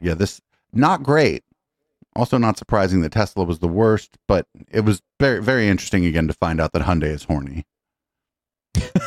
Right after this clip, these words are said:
Speaker 2: Well, I think this will last until, you know, uh, somebody's, you know, some senator's Tesla tracks them going to visit their mistress or something.
Speaker 1: Um, and, and
Speaker 2: At
Speaker 1: the
Speaker 2: least
Speaker 1: auto
Speaker 2: that.
Speaker 1: and the auto industry is pretty heavily regulated, so I think maybe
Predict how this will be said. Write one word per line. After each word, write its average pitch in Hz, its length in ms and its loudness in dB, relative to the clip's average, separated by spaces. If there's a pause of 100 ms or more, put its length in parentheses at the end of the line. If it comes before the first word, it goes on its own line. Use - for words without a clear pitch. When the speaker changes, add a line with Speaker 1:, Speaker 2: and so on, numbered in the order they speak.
(1080)
Speaker 2:
Well, 151 100 4
I 160 80 4
think 196 140 2
this 190 200 2
will 170 120 4
last 147 380 2
until, 139 320 4
you 127 100 4
know, 123 280 6
uh, 117 340 6 (560)
somebody's, 135 540 0 (100)
you 156 140 4
know, 123 180 4
some 156 240 2
senator's 143 560 2
Tesla 143 420 0
tracks 131 320 0
them 135 120 2
going 123 220 4
to 117 140 4
visit 117 300 -2
their 120 100 2
mistress 113 560 2
or 120 60 0
something. 107 420 -4 (720)
Speaker 1:
Um, 135 280 2 (160)
and, 151 260 2
and 151 220 2
Speaker 2:
At - 60 -8
Speaker 1:
the 139 60 -2
Speaker 2:
least 127 120 4
Speaker 1:
auto 151 200 4
Speaker 2:
that. 110 240 -4 (140)
Speaker 1:
and 143 160 4
the 147 80 6
auto 143 220 4
industry 101 400 2
is - 220 0 (360)
pretty 113 240 0
heavily 92 300 0
regulated, 76 720 -2
so - 120 -4
I 85 100 2
think 87 240 -2 (140)
maybe 82 440 0